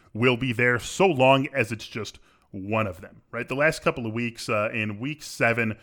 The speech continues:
we saw Wayne Gallman get ten carries and five targets. Last week against the Buccaneers, we saw him get twelve carries and one target. He has scored touchdowns in both of those games, short yardage touchdowns. So, so long as they're comfortable going with one guy,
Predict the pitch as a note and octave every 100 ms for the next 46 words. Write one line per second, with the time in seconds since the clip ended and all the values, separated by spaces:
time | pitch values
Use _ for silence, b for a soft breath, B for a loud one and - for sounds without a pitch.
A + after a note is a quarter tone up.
0 | b b A#2 A2+ B2 G#2 A#2 B2 A2+ A2+
1 | A2+ A#2 A2 A2 - - B2 A#2 B2+ A#2+
2 | A#2 G#2+ - A2 A2+ - A#2+ B2 A#2+ B2+
3 | - b b A2+ A#2 B2 B2+ B2 - B2
4 | A2+ A2 A#2+ A2+ A2 A2+ A2 A2+ - A2+
5 | G#2+ A2+ - - A#2+ A2+ - B2+ A2+ A2+
6 | G#2+ - F#2+ F#2 G#2 A#2+ A2+ B2 B2 A#2
7 | A#2+ - b b C3+ A#2 A2 - - B2
8 | B2 A#2+ B2 A#2+ C#3+ C3+ C3 A#2 F#2+ A2+
9 | A2+ A2 A2+ A2 A2 - A2+ A#2 - B2
10 | A2+ A2+ A2 A#2 A#2 - C3+ - C#3+ C3
11 | B2+ A#2 - B2+ B2 - b b b -
12 | - B3 F#3+ C#3 E3+ E3+ C3 C3 A2+ A#2
13 | A#2 G2+ - C#3 C#3 C3+ A2+ A2+ C3 A#2+
14 | A2 G2 G2 A#2 A#2+ G#2+ A2 G#2+ A2+ A#2+